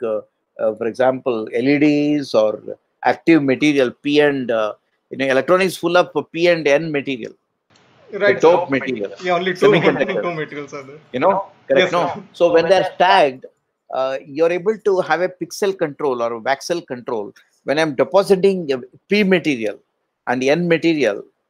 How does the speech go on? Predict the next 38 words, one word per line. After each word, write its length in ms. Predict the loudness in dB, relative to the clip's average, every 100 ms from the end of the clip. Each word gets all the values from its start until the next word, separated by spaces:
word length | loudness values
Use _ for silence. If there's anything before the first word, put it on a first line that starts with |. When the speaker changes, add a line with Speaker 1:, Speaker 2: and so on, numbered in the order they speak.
| _ _ _
Speaker 1:
that 220 | 0 2 2
decides, 540 | 0 4 4 2 -4
you 80 | -8
know, 260 | -8 -12 _ _ _ -6
uh, 120 | -4
what 280 | 0 -2 2
kind 180 | 0 2
of 100 | -2
semiconductor 760 | -2 -4 -2 -4 -2 -2 -4 -6
I'm 220 | -6 -10 -10
embe-, 520 | -8 -6 2 2 2 -2
uh, 360 | -4 -6 -2
embedding 420 | -2 2 2 2
inside, 420 | -2 -4 -2 -2 -6 _ _ _ _ _
you 100 | -6
know. 200 | -6 -6 _ _ _ _ _ -6
And 200 | -6 -4
today 340 | 0 4 4
with 200 | 2 -4 -4
V 140 | 2
L 120 | 2
S 200 | 2 0
I 80 | 0
and 240 | 0 0 2
all, 400 | 2 2 -2 -16 _ _ _ -12
people 300 | -4 2 4
are 80 | 4
able 260 | 2 0
to 460 | -2 -4 -2 -4 -2
do 140 | -2
many 260 | -2 -2 -4
things, 400 | -4 -6 -6 -12
you 80 | -12
know. 180 | -10 -10
It's 180 | -6
a 80 | -2
very 200 | 2 2
s-, 220 | 2 -2